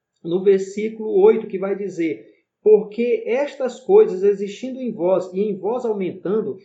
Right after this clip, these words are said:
fazem com que não sejais nem, nem inativos, nem infrutíferos no pleno conhecimento de nosso Senhor Jesus Cristo." Ou seja, se essas coisas existem em nós,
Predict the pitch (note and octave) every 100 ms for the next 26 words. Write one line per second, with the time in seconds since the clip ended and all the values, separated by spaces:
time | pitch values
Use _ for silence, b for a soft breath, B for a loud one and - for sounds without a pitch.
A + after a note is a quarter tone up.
0 | B - G#3 B3+ A#3+ A#3 A#3 A3 - D#3
1 | E3+ F3 - G3 C4+ B3 A#3 F#3+ F#3 F3+
2 | A3+ B3 E4+ E4+ D4+ _ A3 A#3+ E4+ D4+
3 | A#3+ G#3+ - F#3 G3 A3+ - _ - A#3
4 | D#4+ F4 F4 E4+ - - B3+ - D#3 -
5 | - _ G3+ B3+ - G#3 B3 C#4+ C4 C4
6 | B3+ C#4 B3+ F#3+ G#3 A3+ F#3+ G3 F#3+ G3
7 | - G#3+ F#3 F3+ F#3+ G3 A#3 - D3 F#3
8 | - C3+ B B G#3+ G#3 F#3+ F#3+ A#3+ A3+
9 | A3 - - D4 D4+ B3+ A#3+ A3 A3 G3
10 | E3 F3 F3